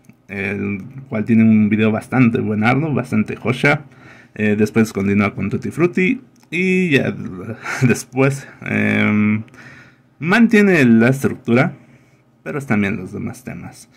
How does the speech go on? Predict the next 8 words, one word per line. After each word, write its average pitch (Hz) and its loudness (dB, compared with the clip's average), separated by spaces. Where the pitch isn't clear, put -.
Eh, 101 -4
Fruity 127 0
Latte, 113 4
Love 104 -4
Life, 117 0
Goodbye 107 0
Soleil 127 2
y 180 -2